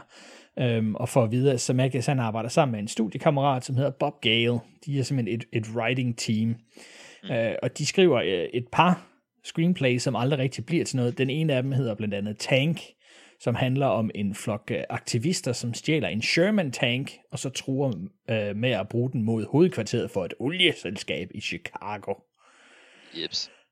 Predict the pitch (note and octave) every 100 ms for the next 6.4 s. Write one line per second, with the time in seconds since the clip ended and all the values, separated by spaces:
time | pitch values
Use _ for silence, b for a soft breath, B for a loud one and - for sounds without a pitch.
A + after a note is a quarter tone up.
0 | _ _ _ _ _ - C#3 B2+ D3+ D#3+
1 | D3 C3 C3 A2+ A#2 B2 - G2+ F2 -
2 | B2+ C3+ A#2 A2+ B2 - A#2 G#2 F#2+ G#2
3 | C#3 C3+ F2 - - - - A2 C3 C3+
4 | C3+ B2 A#2 A#2+ A2 G#2 G#2 - B2 -
5 | - - A2+ G#2 G2 A#2+ B2 A#2 B2+ B2
6 | A2+ B2 A#2+